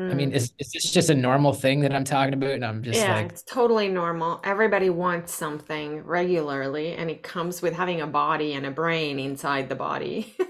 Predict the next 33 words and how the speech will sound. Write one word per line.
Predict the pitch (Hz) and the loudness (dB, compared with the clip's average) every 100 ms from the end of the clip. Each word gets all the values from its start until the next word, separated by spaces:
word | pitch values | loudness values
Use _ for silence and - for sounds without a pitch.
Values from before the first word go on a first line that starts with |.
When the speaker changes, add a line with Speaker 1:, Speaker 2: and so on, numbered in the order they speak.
| - 359 - | -6 -8 -8
Speaker 2:
<laughs> | - - - - - 170 | -12 -18 -18 -18 -8 -2
and | 180 | 0
a | |
nervous | 160 175 175 156 | 0 0 -2 -4
system. | - - - 180 220 | -8 -10 -6 -4 0
So | 220 190 | 2 4
yeah, | 208 226 160 | 4 4 4
I | 165 | 2
think | 220 196 - | 0 -2 4
we | 190 | 6
are | 180 190 190 | 8 6 6
all, | 208 214 180 | 6 6 4
in | - 190 | 2 0
a | 180 | 2
way, | 180 170 165 | 2 2 0
if | - | -2
this | 170 190 | -2 0
is | 202 196 | -2 4
your | 196 185 | 4 6
definition | 175 180 175 180 170 | 2 0 -2 -2 -4
of | 156 | -2
addiction, | 151 156 180 - 147 | 0 -2 -2 -6 -4
then | 151 | -4
we | 147 143 | -4 -2
all | 156 147 | 0 0
are, | 151 165 147 - | 0 0 -2 -4
I | 139 | -8
think, | - 139 143 139 - - - - _ _ - | -8 -8 -8 -12 -16 -20 -20 -20 _ _ -4
to | - | -2
whatever | 165 175 175 160 170 | 2 4 4 4 2
comforts | 165 185 170 175 160 156 | 2 0 0 2 0 0
we | 165 170 156 151 | -4 -2 -2 -4
enjoy. | - 156 147 165 185 170 143 139 | -4 -8 -6 -2 0 0 -4 -6